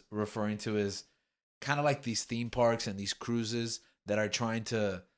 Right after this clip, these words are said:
give you the experience of travel without you having to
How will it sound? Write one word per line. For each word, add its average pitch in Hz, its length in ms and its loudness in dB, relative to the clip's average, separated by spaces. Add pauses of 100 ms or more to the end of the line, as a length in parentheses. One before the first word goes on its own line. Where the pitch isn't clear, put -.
(420)
give 131 260 4
you 147 120 6
the 139 140 4
experience 127 800 6
of 135 100 4
travel 139 460 6
without 107 400 0
you 104 140 -4
having 107 340 -2
to 101 200 -2